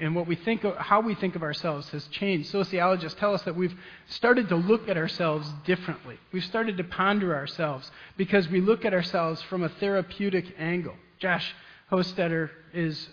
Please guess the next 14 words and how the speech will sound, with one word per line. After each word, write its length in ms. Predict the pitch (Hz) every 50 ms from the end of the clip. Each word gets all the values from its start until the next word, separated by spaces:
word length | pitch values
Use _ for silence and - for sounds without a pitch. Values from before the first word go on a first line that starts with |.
| - -
uh, 240 | 156 156 139 135 - -
he, 200 | 160 160 185 175
he's 260 | 170 175 156 175 170
a 60 | 165
counselor. 460 | 165 - 180 170 170 175 - - 160 147
He 100 | 143 139
sits, 280 | - - 185 170 -
like, 140 | - 147 -
right 240 | - 151 151 165 175
about 320 | 165 156 156 143 143 - -
there. 240 | 156 156 143 131 - - - - - -
And 100 | - 165
I 60 | 175 170
was, 180 | 160 151 -